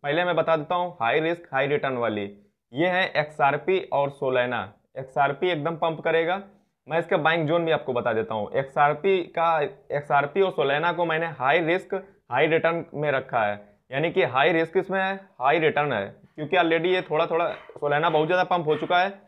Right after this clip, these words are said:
और एक्सआरपी थोड़ा भी पंप होने को बाकी है, यानी कि उसमें भी ज़्यादा पंप हमें देखने को नहीं मिला। लेकिन फिर भी मैंने इनको हाई रिस्क हाई रिटर्न में रखा है। हाई रिस्क हाई रिटर्न में मैंने रखा है एक्सआरपी और सोलेना को।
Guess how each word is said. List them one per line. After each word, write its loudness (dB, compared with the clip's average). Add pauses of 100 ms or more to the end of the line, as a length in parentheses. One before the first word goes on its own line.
(260)
और 4
एक्सआरपी 4
थोड़ा 0
भी 0
पंप -4
होने -4
को 2
बाकी 0
है, 0 (360)
यानी 0
कि 2
उसमें 0
भी 0
ज़्यादा 2
पंप -4
हमें -4
देखने -4
को -4
नहीं -4
मिला। -2 (320)
लेकिन 2
फिर 2
भी 6
मैंने 2
इनको 0
हाई 2
रिस्क -2
हाई 2
रिटर्न 0
में 0
रखा -2
है। 4
हाई 2
रिस्क -4
हाई 4
रिटर्न 0
में -2
मैंने 2
रखा -2
है 2
एक्सआरपी 0 (220)
और 2
सोलेना 0
को। -2